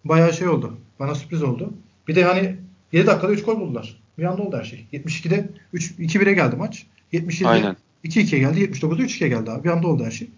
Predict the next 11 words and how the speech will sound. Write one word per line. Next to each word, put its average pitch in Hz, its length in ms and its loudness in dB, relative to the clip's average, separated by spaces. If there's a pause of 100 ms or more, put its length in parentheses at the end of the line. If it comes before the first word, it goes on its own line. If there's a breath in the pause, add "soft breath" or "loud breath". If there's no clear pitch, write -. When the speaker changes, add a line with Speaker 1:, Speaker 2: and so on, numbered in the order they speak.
(160)
Speaker 1:
Sheffield 185 260 2
da 185 80 4
bir 180 60 8
anda 160 200 8
dağıldı. 123 360 -2 (600 loud breath)
Ama 208 120 2
sonradan 220 280 4
yine 226 200 6
toparlayıp 226 520 0 (260 soft breath)
son 196 240 -2
dakikada 190 460 -2